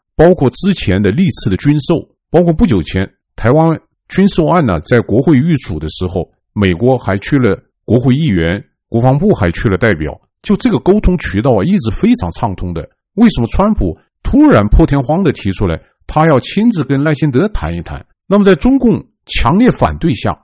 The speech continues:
假如川普这个电话不打了，会给川普，会给川普政府带来什么影响？就这个事儿啊，是好看是好看，戏剧戏剧性，这个事儿你总归是要有一个结果的，你拖着不打电话也是一个结果，打了电话那就是更劲爆的结果。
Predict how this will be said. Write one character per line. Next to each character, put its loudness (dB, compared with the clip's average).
假 2
如 4
川 0
普 -2
这 -4
个 -4
电 0
话 2
不 -2
打 -4
了， 2
会 0
给 2
川 2
普， -4
会 0
给 -4
川 -4
普 0
政 2
府 -4
带 0
来 -2
什 -10
么 -10
影 -12
响？ -18
就 -2
这 -2
个 0
事 -4
儿 2
啊， 0
是 -4
好 -2
看 0
是 -6
好 -2
看， -2
戏 -4
剧 -2
戏 -8
剧 -6
性， -8
这 -4
个 -2
事 -2
儿 0
你 4
总 2
归 4
是 -2
要 6
有 4
一 0
个 -2
结 2
果 -4
的， -12
你 2
拖 4
着 2
不 0
打 -2
电 0
话 -2
也 0
是 -4
一 0
个 -2
结 -2
果， -10
打 0
了 4
电 4
话 0
那 2
就 0
是 -2
更 0
劲 0
爆 0
的 -6
结 -4
果。 -14